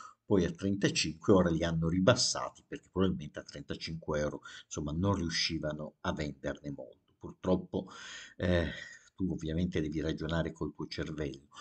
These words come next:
La legge della domanda e dell'offerta è questa: il prezzo non dipende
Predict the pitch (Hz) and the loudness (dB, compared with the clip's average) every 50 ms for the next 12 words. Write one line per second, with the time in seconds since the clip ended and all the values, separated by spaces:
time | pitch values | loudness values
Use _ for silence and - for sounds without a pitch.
0 | - - - - _ - 90 98 101 104 101 92 95 92 92 87 85 87 87 80 | -14 -14 -14 -6 _ 2 4 6 6 6 6 4 2 0 0 0 0 0 0 2
1 | 90 90 92 95 98 92 90 92 87 82 90 90 98 107 107 - - 87 85 85 | 2 2 4 4 4 4 4 2 2 4 4 4 4 4 2 0 -2 -2 -2 -2
2 | 82 - - - - _ - 85 76 71 - - - - - - - 110 - - | -4 -6 -10 -14 -10 _ -2 -2 -2 -2 -4 -6 -10 -10 -12 -6 -4 -4 -4 -4
3 | - - 95 92 90 87 - - - - 73 - - 92 95 104 104 101 98 92 | 0 2 4 4 4 2 -2 -8 -8 -8 -8 -4 -2 2 6 6 8 8 6 4
4 | 82 80 82 - - - 90 87 80 71 - - - - - - - - - | 0 0 -4 -6 -2 0 0 2 0 0 -4 -10 -16 -20 -16 -14 -14 -14 -14